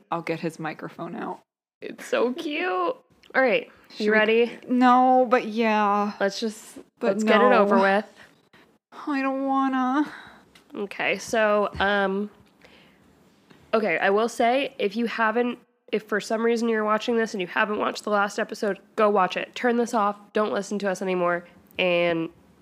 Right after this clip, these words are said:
Speaker 2: go watch the last episode.
Speaker 1: Yes.
Speaker 2: This is part two. You need to watch part one.
Speaker 1: Would
Speaker 2: But
Speaker 1: contain lots of spoilers. Please do not proceed. <laughs>
Speaker 2: Yes.
Speaker 1: Or
Speaker 2: Stop
Speaker 1: proceed with
Speaker 2: right there.
Speaker 1: caution. And then don't complain if we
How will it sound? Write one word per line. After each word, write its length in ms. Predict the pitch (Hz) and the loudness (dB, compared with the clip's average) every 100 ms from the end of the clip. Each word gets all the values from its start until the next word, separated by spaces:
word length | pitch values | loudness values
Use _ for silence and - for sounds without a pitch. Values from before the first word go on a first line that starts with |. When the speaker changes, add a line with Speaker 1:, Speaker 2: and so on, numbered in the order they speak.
| - | -2
Speaker 2:
go 140 | 175 | 2
watch 220 | 170 165 | 2 0
the 80 | - | -2
last 260 | 165 - - | -2 -2 -6
episode. 480 | - - - - 190 | -6 -6 -6 -6 -4
Speaker 1:
Yes. 400 | 180 - - - | -2 -2 -6 -4
Speaker 2:
This 180 | 170 185 | -4 -2
is 100 | 185 | -4
part 260 | 214 190 | -2 -4
two. 380 | - 233 233 233 - _ _ | 0 2 4 2 -4 _ _
You 100 | - | -4
need 200 | 175 185 | 0 0
to 80 | 175 | 2
watch 240 | 185 - - | 0 -2 -4
part 220 | 185 - | -4 0
one. 320 | 123 101 190 - - - | 0 -2 -6 -12 -20 -10
Speaker 1:
Would 80 | - | 0
Speaker 2:
But 200 | 185 - | 2 2
Speaker 1:
contain 520 | 202 196 208 202 190 | -2 0 0 2 0
lots 280 | 208 220 - | 0 0 -2
of 80 | 208 | -6
spoilers. 640 | - 220 214 196 170 160 - | 0 2 4 2 0 -4 -4
Please 280 | 220 220 | -2 -2
do 160 | 208 175 | -4 -4
not 300 | 185 202 202 - _ - | 0 0 0 -10 _ -2
proceed. 540 | 208 - 214 190 175 175 | 0 0 -2 2 4 2
<laughs> 40 | - - - | 0 -14 -2
Speaker 2:
Yes. 460 | - 160 - - - - - - - | 0 0 -2 -14 -8 -8 -8 -6 2
Speaker 1:
Or 140 | 202 | 2
Speaker 2:
Stop 140 | - 220 | 6 6
Speaker 1:
proceed 160 | 220 | 8
with 100 | 202 | 6
Speaker 2:
right 240 | 175 175 180 | 6 8 6
there. 280 | 180 160 165 | 6 2 0
Speaker 1:
caution. 140 | 160 214 | -2 -2
And 160 | 185 165 | 0 -2
then 180 | 165 160 | -2 0
don't 280 | 170 165 170 _ _ | 2 2 -4 _ _
complain 500 | - 165 160 165 165 | -8 -6 -2 -2 -2
if 180 | 160 170 | -6 -10
we 460 | - 151 - - | -8 -6 -4 -6